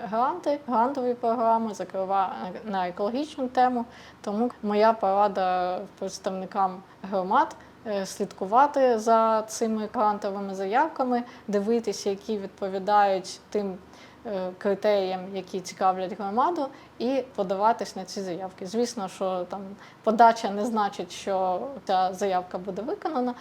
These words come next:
але це все ж таки шанс отримати фінансування, отримати експертизу і втілювати вже певні такі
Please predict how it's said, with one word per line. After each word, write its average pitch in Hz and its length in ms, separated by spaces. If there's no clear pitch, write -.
але 214 360
це 226 380
все 214 240
ж - 100
таки 196 220
шанс 247 500
отримати 190 800
фінансування, 233 760
отримати 202 460
експертизу 240 800
і 226 140
втілювати 220 600
вже 202 300
певні 214 500
такі 185 300